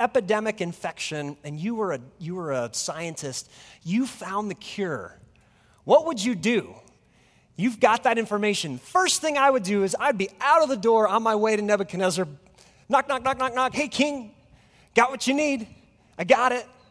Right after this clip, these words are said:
And I'm thinking as I'm going there, "This is it. This is my chance. This is my chance to get ahead. The king's gonna think I'm all that. I'm gonna, I'm gonna advance in, in the kingdom. This is it."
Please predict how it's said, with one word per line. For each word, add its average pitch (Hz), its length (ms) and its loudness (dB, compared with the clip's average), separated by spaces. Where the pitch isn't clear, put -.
And 208 120 2
I'm 202 120 0
thinking 208 420 -2
as 180 180 2
I'm 185 140 -2
going 214 300 2
there, 147 180 -4
"This 220 380 -2
is 180 160 -4
it. 247 260 -4
This 240 180 -2
is 214 120 -6
my 147 180 -12
chance. - 640 -10
This 170 160 -4
is 165 120 -8
my 143 140 -10
chance - 360 -8
to 180 80 -8
get 151 180 -8
ahead. 262 500 -4
The 147 60 -16
king's 196 280 -6
gonna 156 160 -12
think 180 300 -10
I'm 135 180 -8
all 175 200 -6
that. 285 320 2
I'm 185 160 -4
gonna, 160 300 -2
I'm 175 100 -8
gonna 160 320 -2
advance 208 560 -4
in, 208 200 -2
in 170 260 -8
the 139 60 -8
kingdom. 262 680 -6
This 214 180 0
is 214 160 -4
it." 247 240 -6